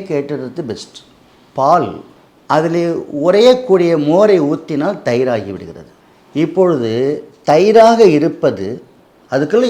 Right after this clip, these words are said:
ஏதோ ஒண்ணு கலந்ததுனால இது புதுசா உருவாயிடுச்சு. ஒரு புதிய குணம் இந்த தயிருக்கு வந்துருச்சு. இந்த தயிர் பால் மாதிரி காஃபி போட முடியாது. ஆனா இப்ப இந்த தயிர் இப்போ புதுசா உருவாயிடுச்சு, பாலா இல்லாம தயிரா மாறி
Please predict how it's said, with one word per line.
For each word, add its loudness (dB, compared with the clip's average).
ஏதோ 2
ஒண்ணு -4
கலந்ததுனால 0
இது -6
புதுசா 0
உருவாயிடுச்சு. -4
ஒரு 2
புதிய 0
குணம் 2
இந்த -2
தயிருக்கு 4
வந்துருச்சு. -8
இந்த -4
தயிர் 2
பால் 4
மாதிரி 2
காஃபி 2
போட 0
முடியாது. -8
ஆனா -2
இப்ப -4
இந்த -6
தயிர் 4
இப்போ 0
புதுசா 2
உருவாயிடுச்சு, 4
பாலா 4
இல்லாம 0
தயிரா 4
மாறி 0